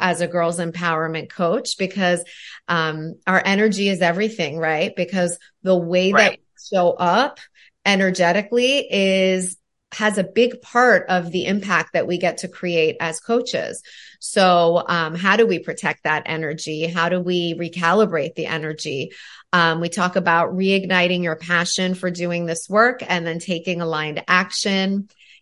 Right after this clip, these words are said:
Speaker 1: In week seven, we talk about running virtual workshops and camps. We teach you how to run an X O X O book party. X O X O is my book,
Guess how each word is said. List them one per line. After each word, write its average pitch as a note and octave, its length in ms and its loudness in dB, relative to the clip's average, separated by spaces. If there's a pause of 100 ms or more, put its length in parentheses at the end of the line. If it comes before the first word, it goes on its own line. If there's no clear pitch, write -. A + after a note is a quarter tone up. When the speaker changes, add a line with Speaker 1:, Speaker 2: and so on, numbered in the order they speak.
(100)
Speaker 1:
In G3 200 2
week G3 200 0
seven, G3+ 440 0
we F3+ 140 -2
talk F3 320 -2
about F3 280 2
running E3+ 300 -4
virtual G3 540 -2
workshops F3+ 640 -2
and E3 160 -8
camps. G3 640 -2 (440)
We F#3 180 0
teach G3 400 -6
you F3+ 240 0
how F3+ 180 0
to E3+ 100 -2
run D#3+ 480 -2
an F3 220 -6
X - 320 -6
O F3+ 140 2
X E3+ 260 -2
O D#3 140 0
book F#3+ 340 -4
party. F#3 380 0
X - 240 -4
O F3+ 100 0
X E3+ 240 -4
O E3+ 140 0
is E3+ 140 -2
my E3+ 180 -2
book, F3+ 360 -6